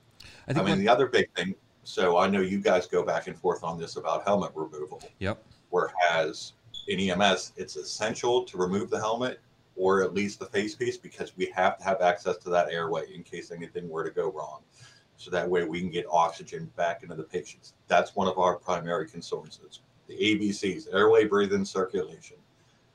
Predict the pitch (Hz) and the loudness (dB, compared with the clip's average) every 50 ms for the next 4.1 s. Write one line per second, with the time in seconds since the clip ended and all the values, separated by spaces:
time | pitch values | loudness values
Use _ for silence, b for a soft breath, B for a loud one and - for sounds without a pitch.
0 | _ _ 82 90 87 - - 92 85 82 - - - 82 82 82 - - - - | _ _ -4 -4 -4 -4 -4 -8 -8 -8 -10 -8 -8 -8 -8 -8 -14 -18 -12 -8
1 | 85 80 78 76 - - _ _ _ _ _ _ _ _ _ _ _ _ _ _ | -4 -4 -4 -4 -6 -12 _ _ _ _ _ _ _ _ _ _ _ _ _ _
2 | _ _ _ _ _ _ _ 101 95 92 92 90 87 85 82 82 - - - - | _ _ _ _ _ _ _ -4 -2 0 0 0 0 -2 -4 -6 -8 -10 -14 -16
3 | - _ _ _ _ _ _ - - 104 95 95 92 104 101 101 - 107 90 85 | -18 _ _ _ _ _ _ -6 -2 2 2 2 2 2 0 0 2 0 0 0
4 | - | -4